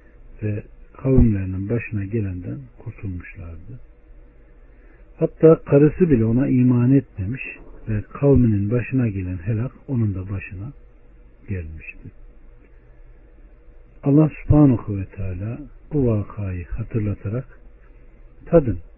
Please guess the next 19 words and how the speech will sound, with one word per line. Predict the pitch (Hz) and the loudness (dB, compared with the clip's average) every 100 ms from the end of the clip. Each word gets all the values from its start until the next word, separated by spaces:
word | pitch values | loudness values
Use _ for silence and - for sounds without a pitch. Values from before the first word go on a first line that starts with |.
| - | -18
işte | - - - | -16 -8 -6
azabımı | 117 104 107 101 - 127 196 - - | -4 -2 0 4 6 6 0 -8 -8
ve | 113 | -8
tehditlerimi | - 107 - - - - 85 82 82 - - - - - - - - | -6 -6 -6 -10 -16 -12 -12 -12 -12 -14 -16 -20 -20 -20 -20 -20 -12
ve | 104 - | -10 0
andolsun | 156 151 113 - - 95 | 4 4 4 2 0 -8
ki | 82 95 | -10 -10
biz | 147 - - - - - - - - - - | -8 -8 -14 -18 -20 -20 -20 -20 -20 -20 -2
Kur'an'ı | 143 131 110 92 | 4 4 4 0
düşünmek | 98 - 117 123 117 - | -6 -4 0 0 0 -4
için | - 90 - | -12 -12 -8
kolaylaştırdık. | - 120 127 135 - - 139 135 - - - - - - - - - - - - - - - - - - - | -4 -2 0 -2 -4 -4 -4 -6 -12 -16 -20 -20 -20 -20 -20 -20 -20 -20 -20 -20 -20 -20 -20 -20 -20 0 4
Bunları | 160 165 123 95 | 6 6 4 0
düşünüp | 110 - 131 127 - | -4 -2 0 -2 -6
de | 98 | -12
ibret | - 104 120 120 95 | -6 -2 0 0 -6
alan | 92 98 117 - - - - - - | -8 -10 -12 -18 -20 -20 -20 -18 -12
var | 95 90 | -12 -12
mı | 85 | -16